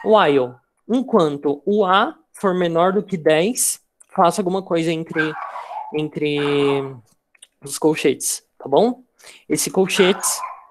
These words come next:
tudo que tiver dentro dele vai ser executado. Enquanto o a for menor do que dez, dá um print no a. Agora percebam, sempre que eu, se-,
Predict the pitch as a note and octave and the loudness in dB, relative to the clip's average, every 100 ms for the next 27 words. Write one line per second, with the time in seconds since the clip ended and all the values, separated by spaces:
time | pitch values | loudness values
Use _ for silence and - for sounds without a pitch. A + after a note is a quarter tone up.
0 | _ _ _ _ - - F3+ E3+ F3 D#3 | _ _ _ _ -4 -2 0 -2 0 2
1 | D#3 D#3+ E3+ F#3+ E3 F3 F#3+ - F3+ F#3+ | 2 2 2 4 4 4 2 2 0 -2
2 | G3 G#3+ E3+ C3 B2+ B2 _ _ - _ | -6 -4 0 0 -2 -12 _ _ -20 _
3 | - A#3+ B3+ B3+ C#4+ B3+ A3+ G3 D3+ C#3+ | 0 4 4 4 4 6 6 6 4 2
4 | - F3 E3 D#3 E3 D#3+ C#3+ C#3 - F3 | 0 2 2 2 4 4 2 -2 -2 2
5 | F#3+ F#3 A#3 - - E3 G3 A3+ A#3 G3+ | 2 2 0 -2 -4 -2 0 0 2 0
6 | G3+ - A3 F3 A#2+ - - - D4 A4+ | 0 -2 2 2 0 -6 -4 0 4 6
7 | G4 - E3 C3+ B2 - - - - _ | 6 4 2 2 -6 -12 -20 -20 -20 _
8 | _ _ - - G4+ B4+ B4+ B3+ - - | _ _ -2 0 2 0 -2 -4 -2 2
9 | G3+ F#3 F3 E3 D#3+ D3 D#3 - _ _ | 4 6 4 4 4 2 -2 -12 _ _
10 | _ - - _ - - | _ -20 -20 _ -8 -6